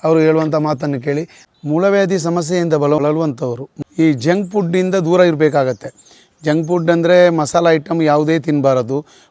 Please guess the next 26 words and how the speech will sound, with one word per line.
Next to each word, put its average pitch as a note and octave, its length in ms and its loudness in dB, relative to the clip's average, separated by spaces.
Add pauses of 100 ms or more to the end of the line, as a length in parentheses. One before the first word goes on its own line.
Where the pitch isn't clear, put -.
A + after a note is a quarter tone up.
ಪಾನಿಪುರಿ, D#3 560 0
ಬೇಲ್ಪುರಿ, D3+ 520 -2
ಮಸಾಲ D3 360 0
ಪುರಿ C3+ 340 -4
ಇಂಥ C#3+ 280 -4
ಐಟಮ್ C#3+ 300 -2
ಯಾವುದೇ C3+ 300 -4
ತಿನ್ನಬಾರದು. A#2+ 520 -8
ಮತ್ತು - 560 -6
ನಮ್ಮ F#3+ 220 0
ಈ G3+ 140 2
ಮೂಲವ್ಯಾಧಿ G3+ 460 0
ಔಷಧಿ F#3+ 420 -2
ತಗೊಳ್ಳುವಂಥವ್ರು E3+ 760 0
ಯಾ-, C3 240 -2
ಸುಮಾರು G3 300 2
ಒಂದು A3 300 0
ತಿಂಗಳ G#3+ 240 2
ಕಾಲ E3+ 420 0 (500)
ಅವರು F3+ 200 4
ಪಥ್ಯದಲ್ಲಿ F3 480 2
ಇರಬೇಕಾಗತ್ತೆ. C3+ 640 -2
ಅಂದರೆ - 540 -4
ನಾನ್ E3 260 2
ವೆಜ್ F3+ 180 0
ಮುಟ್ಬಾರ್ದು, C3+ 640 -2